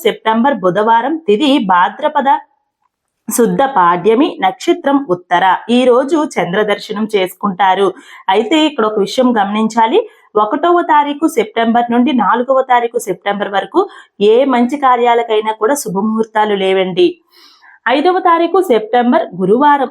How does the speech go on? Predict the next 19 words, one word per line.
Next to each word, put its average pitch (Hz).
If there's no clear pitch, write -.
తిథి 190
భాద్రపద 196
శుద్ధ 202
విధియ, 185
నక్షత్రం 220
హస్త 214
నక్షత్రం 226
ఉంటుంది, 226
ఈ -
రోజు 294
చాలా 180
మంచి 208
రోజు. 196
అన్నప్రాసన, 214
చిన్నపిల్లలను 247
ఉయ్యాలలో 202
వేయడానికి, 196
సీమంతం, 196
వ్యాపారం 202